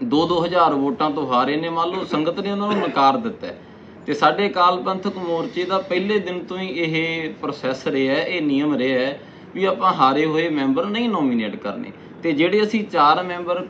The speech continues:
ਕੀਤੇ ਨੇ ਨੋਮੀਨੇਟ, ਇਹਨਾਂ ਦੇ ਵਿੱਚੋਂ ਕੋਈ ਵੀ ਹਾਰਿਆ ਹੋਇਆ ਮੈਂਬਰ ਅਸੀਂ ਨੋਮੀਨੇਟ ਨਹੀਂ ਕੀਤਾ।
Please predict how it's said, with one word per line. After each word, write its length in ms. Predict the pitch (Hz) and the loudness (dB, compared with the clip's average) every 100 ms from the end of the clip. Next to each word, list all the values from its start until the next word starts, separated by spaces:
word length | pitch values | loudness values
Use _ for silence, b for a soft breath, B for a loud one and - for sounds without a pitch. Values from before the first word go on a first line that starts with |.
| - | -8
ਕੀਤੇ 340 | 190 202 233 226 | -6 -2 2 2
ਨੇ 140 | 202 | 2
ਨੋਮੀਨੇਟ, 600 | 147 123 117 107 113 123 | 0 0 0 -2 -2 -4
ਇਹਨਾਂ 340 | - 208 233 247 | -4 -4 -2 -2
ਦੇ 120 | 233 | -2
ਵਿੱਚੋਂ 280 | 208 208 208 | -4 -4 -4
ਕੋਈ 260 | 202 214 247 | -2 -2 0
ਵੀ 160 | 233 | 0
ਹਾਰਿਆ 340 | 147 143 143 156 | 2 2 2 -2
ਹੋਇਆ 200 | 160 165 | -2 -4
ਮੈਂਬਰ 320 | 156 156 170 | -4 -4 -4
ਅਸੀਂ 180 | 170 190 | -4 -8
ਨੋਮੀਨੇਟ 440 | 175 185 190 175 | -6 -6 -6 -6
ਨਹੀਂ 180 | 165 202 | -6 -6
ਕੀਤਾ। 380 | 196 123 - | -4 -6 -8